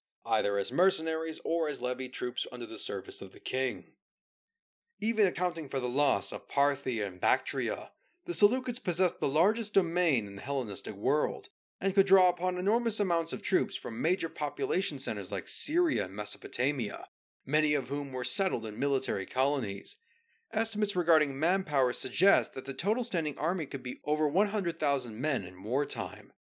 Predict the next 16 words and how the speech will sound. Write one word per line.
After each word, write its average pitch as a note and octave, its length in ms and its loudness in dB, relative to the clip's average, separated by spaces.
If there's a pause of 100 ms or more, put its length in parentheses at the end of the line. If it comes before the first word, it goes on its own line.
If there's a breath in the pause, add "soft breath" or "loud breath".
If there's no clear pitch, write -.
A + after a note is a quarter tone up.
(160)
regularly C#3 460 2
deploying C3+ 560 -2
thirty F#3 380 4
thousand A2+ 440 0
to A#2 120 -4
forty E3+ 340 -4
thousand G#2+ 400 -2
men A2+ 220 -2
in F2+ 160 -10
battle. G2+ 520 2 (640)
With C3 160 2
such G#3 260 2
an E3 100 -4
extensive C#3 540 -2
geographic A#2+ 600 0
reach, A2+ 480 -2